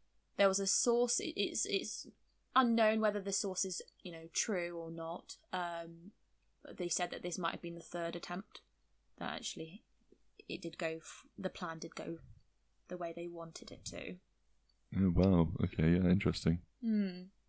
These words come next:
Speaker 1: The next case I would like to talk about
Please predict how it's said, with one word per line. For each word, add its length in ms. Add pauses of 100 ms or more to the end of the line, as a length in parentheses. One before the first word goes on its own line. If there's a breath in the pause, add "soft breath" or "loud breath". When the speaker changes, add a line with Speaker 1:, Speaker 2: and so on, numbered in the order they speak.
(1080 soft breath)
Speaker 1:
The 80
next 380
case 680
I 140
would 100
like 180
to 140
talk 240
about 420